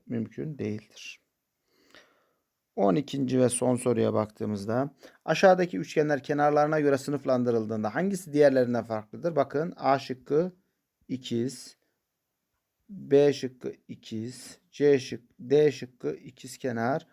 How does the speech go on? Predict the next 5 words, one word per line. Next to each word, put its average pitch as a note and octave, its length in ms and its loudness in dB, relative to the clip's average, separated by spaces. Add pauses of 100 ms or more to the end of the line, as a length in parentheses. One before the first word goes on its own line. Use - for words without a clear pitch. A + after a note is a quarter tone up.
(300)
ama A#2+ 340 -2 (240)
C C3+ 280 4
şıkkı C#3 480 -10
çeşitkenar A#2+ 960 -10
arkadaşlar. - 880 -10